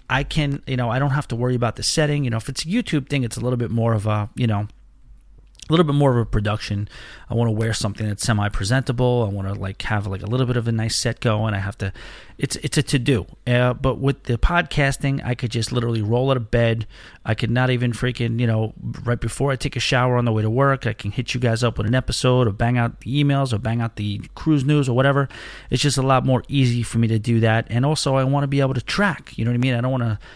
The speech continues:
all right, so my YouTube viewers plus my podcast numbers equals, I just wanna have it all at one place. Maybe one day, eventually, or maybe, you know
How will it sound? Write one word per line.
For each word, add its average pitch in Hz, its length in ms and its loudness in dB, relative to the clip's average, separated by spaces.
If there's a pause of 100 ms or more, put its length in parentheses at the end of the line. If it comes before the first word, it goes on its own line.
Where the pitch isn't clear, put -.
(240)
all 123 100 0
right, 107 160 0
so 117 140 0
my 101 180 0
YouTube 156 400 0
viewers 135 560 0 (180)
plus - 380 -2
my 165 120 -2
podcast 131 600 -4
numbers 127 480 -2
equals, 123 560 0
I 127 80 -2
just - 180 -6
wanna 123 140 2
have 117 160 0
it 107 60 0
all 110 260 -2
at 95 60 -2
one 110 200 0
place. 139 400 0 (400)
Maybe 196 300 6
one 180 240 2
day, 151 380 2
eventually, 143 520 2
or 113 140 0
maybe, 117 420 0
you 123 80 -2
know 110 260 0